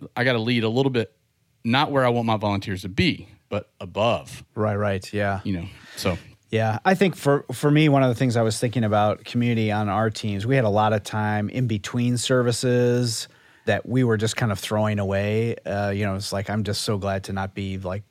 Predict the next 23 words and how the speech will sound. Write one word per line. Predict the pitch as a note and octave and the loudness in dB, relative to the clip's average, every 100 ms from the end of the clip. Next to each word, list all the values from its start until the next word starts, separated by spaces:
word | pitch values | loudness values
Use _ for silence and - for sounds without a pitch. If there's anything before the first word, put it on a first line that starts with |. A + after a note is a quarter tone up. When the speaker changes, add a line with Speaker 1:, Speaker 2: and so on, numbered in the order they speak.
| _ _ | _ _
Speaker 2:
in | A2 G#2 | -6 -4
the | G2+ | -4
intensity | G2 G2 B2 G#2+ G#2 G2 | -6 -6 -6 -6 -6 -6
of | F#2 | -6
a | D#2 | -6
service | - A2+ G#2 | -4 -2 -2
Speaker 1:
Yes. | A2 - | -4 -4
Speaker 2:
that | G2 | -4
I'm | G2+ | -6
just | G2 | -6
gonna | G#2+ F#2+ | -6 -6
disconnect | G2 - G2+ G#2 - | -6 -6 -4 -4 -4
for | A2 G#2 | -4 -2
thirty | - G#2+ G#2 | -2 -2 -2
minutes | G2+ A2+ G#2 | -2 -4 -6
or | |
something, | G2 A2 G#2 A2 G#2 | -4 -6 -4 -4 -4
instead | G2+ - A#2+ G#2+ | -4 -2 0 2
of, | G2 G2 - - - _ | 0 -4 -12 -20 -20 _
"Hey, | F#3+ B2 | 2 2
how | A#2 C3 | 2 0
could | C3+ A#2 | 0 2
we, | C3+ C3 B2 | 4 4 4